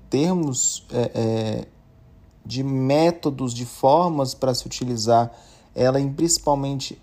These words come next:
n-, no que se refere ao direito. A gente precisa entender, então, que essas tecnologias, elas existem tanto pontos bons como pontos ruins, né? Os pontos ruins é que a gente ainda precisa de, de, ainda falta um pouco de regulação sob o ponto de vista ético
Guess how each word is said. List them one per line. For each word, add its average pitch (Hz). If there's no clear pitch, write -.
n-, 135
no 170
que 180
se -
refere 127
ao 135
direito. 139
A 117
gente 131
precisa 160
entender, 156
então, 147
que -
essas 147
tecnologias, 143
elas 135
existem 147
tanto 156
pontos 147
bons 147
como 160
pontos 151
ruins, 160
né? 143
Os -
pontos 180
ruins 170
é 170
que 180
a -
gente 170
ainda 170
precisa 165
de, 165
de, -
ainda 147
falta 175
um 160
pouco 156
de 131
regulação 151
sob 156
o -
ponto 156
de 147
vista 147
ético 143